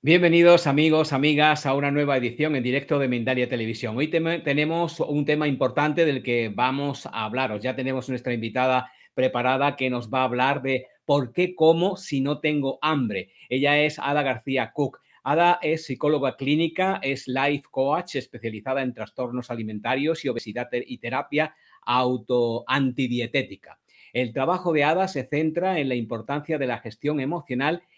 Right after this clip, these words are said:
y el cambio de hábitos. Eh, es una charla que promete ser muy interesante. Damos ya la bienvenida a Ada. ¿Qué tal, Ada? Bienvenida a Mindalia Televisión.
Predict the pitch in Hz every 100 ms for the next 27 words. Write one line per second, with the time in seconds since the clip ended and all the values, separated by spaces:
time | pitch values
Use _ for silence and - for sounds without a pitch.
0 | _ 123 110 - 151 156 175 175 117 117
1 | 120 92 - 87 - - 123 117 113 110
2 | 143 143 151 139 127 117 110 - 143 135
3 | 151 160 - _ 127 - 117 135 135 123
4 | 135 120 123 175 202 151 123 139 139 151
5 | 143 113 143 147 147 135 123 117 117 127
6 | 127 131 113 117 131 135 131 139 131 131
7 | 131 120 131 147 139 143 139 127 120 127
8 | 127 113 110 104 120